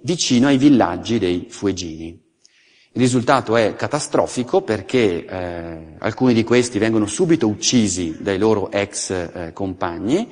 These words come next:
uno soltanto riesce a sopravvivere per qualche mese, ma con grande scorno di Fitzroy,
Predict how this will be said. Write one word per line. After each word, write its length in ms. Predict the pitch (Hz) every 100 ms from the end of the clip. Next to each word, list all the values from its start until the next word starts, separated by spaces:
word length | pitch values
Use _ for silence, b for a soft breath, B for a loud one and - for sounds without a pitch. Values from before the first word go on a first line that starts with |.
| B B B -
uno 320 | 220 196 135
soltanto 640 | - 110 135 120 110 104
riesce 600 | 95 113 110 - 95 85 B B
a 80 | 104
sopravvivere 600 | 120 104 98 120 117 95
per 160 | 101
qualche 320 | - 120 117 190
mese, 720 | 87 85 131 175 - - -
ma 280 | 131 123 80
con 200 | - 107
grande 520 | 104 123 139 123 107
scorno 720 | 98 - - 131 107 104 92 90
di 140 | 110
Fitzroy, 640 | - 156 - - 147 180